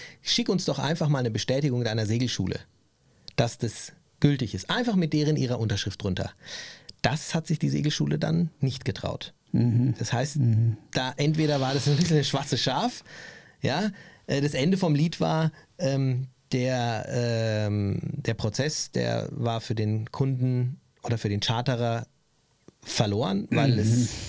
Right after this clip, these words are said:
Speaker 1: weil er einfach sich hätte drum kümmern müssen. Aber, und da klopfe ich uns ein bisschen auf die Schulter, wir haben auch gesagt, "Hey, jetzt wart's erst mal ab. Wenn wir den Turn anderweitig verchartern können, dann kriegst du dein Geld natürlich
Speaker 2: Mhm.
Speaker 1: wieder."
Speaker 2: Mhm.
Speaker 1: Genau so war's auch.
Speaker 2: Mhm.
Speaker 1: Also der Kunde hat alles bekommen.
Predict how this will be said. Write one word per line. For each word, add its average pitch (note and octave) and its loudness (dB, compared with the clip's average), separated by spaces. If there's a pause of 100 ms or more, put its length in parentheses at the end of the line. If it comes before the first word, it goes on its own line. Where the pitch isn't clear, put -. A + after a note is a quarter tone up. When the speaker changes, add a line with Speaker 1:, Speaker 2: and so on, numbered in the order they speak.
(120)
Speaker 1:
weil A#2 0
er A2 -2
einfach A2+ -2
sich - -2
hätte A2+ -2
drum G#2 -2
kümmern F3 0
müssen. F3 0 (500)
Aber, E3+ 2
und B2 -2
da A2+ 0
klopfe - -6
ich A2 -2
uns D#3+ 2
ein D#3+ 2
bisschen C#3+ 2
auf C3+ -4
die C3+ 0
Schulter, C3+ 0 (160)
wir A#2 0
haben A#2 0
auch - -4
gesagt, A2+ -2
"Hey, A#2+ 0
jetzt A2+ -6
wart's A#2+ 0
erst B2 -2
mal G2+ 0
ab. - -4 (320)
Wenn A2+ 0
wir A2+ 0
den A2 0
Turn A#2 -2
anderweitig A2+ -2
verchartern A#2 0
können, G2 0
dann A2 -2
kriegst - -8
du A2+ 2
dein F#2+ 0
Geld E2+ -2
natürlich A2 2
Speaker 2:
Mhm. G#2+ 2
Speaker 1:
wieder." A#2 2 (240)
Speaker 2:
Mhm. A#2 0
Speaker 1:
Genau G#2+ 2
so G2 -2
war's - -4
auch. A#2+ 0
Speaker 2:
Mhm. G#2+ 0
Speaker 1:
Also G2+ -4
der G2+ -6
Kunde G2+ -2
hat G2 -4
alles G#2+ -4
bekommen. G#2 -4